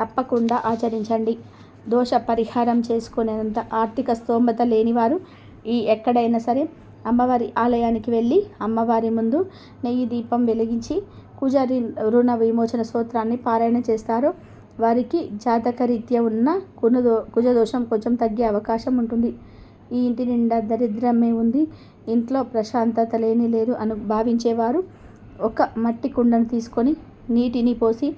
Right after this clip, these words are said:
ఆ నీటిలో సువాసన వచ్చే విధానంగా రకరకాల పుష్పాలను వేసుకొని మట్టి ప్రమిదను మూటగా పెట్టి రెండు ఒత్తులు ఒకటిగా చేసి మూడు రకాల నూనె పోసి దీపం వెలిగించుకోవాలి.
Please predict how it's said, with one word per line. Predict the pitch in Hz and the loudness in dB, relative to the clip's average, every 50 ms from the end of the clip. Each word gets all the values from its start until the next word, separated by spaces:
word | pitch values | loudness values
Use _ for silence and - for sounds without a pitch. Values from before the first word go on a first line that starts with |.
| - - - - - - - - | -10 -20 -20 -20 -20 -16 -4 0
ఆ | 208 220 226 | 2 2 2
నీటిలో | 226 233 233 233 240 240 233 233 285 370 - - - - - - - - - - - - | 2 2 0 0 0 0 2 2 0 0 -2 -8 -18 -20 -20 -20 -20 -20 -20 -14 -6 -4
సువాసన | 254 240 247 240 247 247 - 247 240 240 | 0 2 2 2 2 2 0 0 0 0
వచ్చే | 240 233 226 220 - - 240 226 | 2 0 0 -2 0 0 0 2
విధానంగా | 220 226 226 233 226 226 226 220 226 220 220 233 254 240 | 2 0 0 0 0 0 0 -2 -2 0 0 0 0 0
రకరకాల | - 196 214 214 - 240 220 220 220 220 - 233 233 233 233 220 | -2 -4 -6 -2 0 0 0 0 0 0 0 0 2 2 2 0
పుష్పాలను | 220 - - 233 208 - - - - 226 226 240 233 226 226 226 | -2 -2 -4 -4 -4 -6 -6 -2 2 2 4 4 2 2 0 0
వేసుకొని | 220 220 214 220 226 226 - - - 233 233 247 302 381 370 - - - - - - - - - - - - - | 2 2 2 2 2 -2 -8 -6 -2 0 0 0 0 -2 -4 -8 -16 -20 -20 -20 -20 -20 -20 -20 -20 -20 -10 -4
మట్టి | 233 226 226 220 220 254 | 0 0 0 0 0 -2
ప్రమిదను | 233 240 240 240 247 226 220 226 240 247 220 - | 0 2 2 2 4 2 2 2 2 0 0 -2
మూటగా | - 214 208 226 226 226 233 | -4 -2 0 0 0 0 0
పెట్టి | 220 226 226 214 220 220 277 - - - - - - - - - - - - - - - - - | -2 -2 -4 -6 -6 -8 -8 -8 -10 -16 -20 -20 -20 -20 -20 -20 -20 -20 -20 -20 -20 -14 -6 0
రెండు | 208 233 233 226 226 | 2 4 4 6 4
ఒత్తులు | 226 220 - 233 233 233 | 2 0 0 0 2 2
ఒకటిగా | 226 220 220 214 220 220 214 | 2 2 0 -2 2 2 0
చేసి | 208 - 214 208 208 - 294 349 370 - - - - - - - - - - | 2 4 4 2 2 2 -2 -4 -4 -6 -10 -18 -20 -20 -20 -20 -20 -12 -6
మూడు | 214 220 226 220 214 | -4 -2 0 2 2
రకాల | 220 208 208 - 214 214 214 | 2 2 2 2 2 2 4
నూనె | 208 208 202 202 208 | 2 2 2 0 0
పోసి | 208 - 214 208 208 208 - 285 | 0 2 2 0 2 0 -2 -4
దీపం | 240 208 226 220 220 220 233 220 240 | -4 -4 -6 -6 -4 -2 0 2 2
వెలిగించుకోవాలి. | 226 208 208 196 202 208 208 208 - - - 214 208 202 202 202 208 196 | 2 2 0 -2 -2 -2 -4 -4 -4 -4 0 0 2 2 2 0 -2 -2